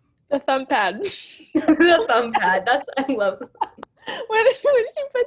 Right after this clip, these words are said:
Speaker 1: the bandages on me, I was like, she was like, "Are you okay?" And I was like, "Uh-huh." But in my head, I was like,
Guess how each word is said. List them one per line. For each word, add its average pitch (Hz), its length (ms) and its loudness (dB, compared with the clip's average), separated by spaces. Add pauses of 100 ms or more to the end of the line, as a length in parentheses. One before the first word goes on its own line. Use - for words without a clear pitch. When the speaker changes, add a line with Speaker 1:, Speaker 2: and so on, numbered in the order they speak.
Speaker 1:
the 480 140 -4
bandages 370 560 0
on 453 240 -4
me, 494 60 -4 (100)
I 302 80 -2
was 233 80 -4
like, 220 240 -6 (180)
she - 600 -14
was 320 80 -4
like, 277 160 0
"Are 233 80 -4
you 302 200 0
okay?" 320 340 0
And 403 80 -2
I 302 80 2
was 262 100 -2
like, 139 220 -4 (580)
"Uh-huh." 311 400 2
But 277 100 0
in 254 60 0
my 254 120 -2
head, 262 340 2
I 247 60 4
was 233 100 -4
like, 202 160 -2